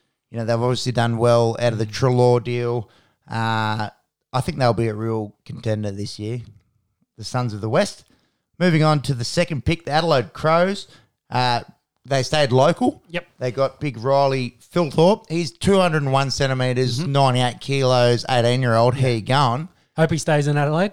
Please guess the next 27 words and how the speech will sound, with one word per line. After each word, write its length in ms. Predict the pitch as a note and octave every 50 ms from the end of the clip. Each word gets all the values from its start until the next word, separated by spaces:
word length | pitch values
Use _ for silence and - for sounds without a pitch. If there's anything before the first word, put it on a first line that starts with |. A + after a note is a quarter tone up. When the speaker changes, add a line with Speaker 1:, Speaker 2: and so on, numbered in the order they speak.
| - D#3+
Speaker 2:
I 40 | C3
think 160 | A2 D3 C#3
that 120 | C3+ C3
was 100 | B2 B2+
kind 180 | A#2+ - D3+ C#3
of 60 | C3
what 140 | B2+ C3 B2+
they're 140 | C3 B2 B2+
after. 240 | C3 C3+ - - D#3
Let's 180 | C3+ B2+ - -
get 160 | - C3+ -
someone 320 | - C3+ C3 B2+ B2+ B2
who's 100 | A#2 A2+
kind 160 | - C#3 C3 B2+
of 60 | B2
local 340 | B2 B2 B2 - - B2+ A#2
that 180 | A#2+ A#2+ - - -
hopefully 300 | - C#3+ B2 - C3 A#2+
wants 140 | B2 A#2 -
to 60 | A#2+
stay 220 | - - D3+ C3
with 180 | C#3 B2 A#2+ -
the 80 | D#3 C#3+
club 220 | - F3+ F#3+ D#3+
and 60 | B2+ A#2+
not 120 | A#2+ A2+
disappear. 420 | C3 B2 G#2+ A2+ - D#3 F3 G3+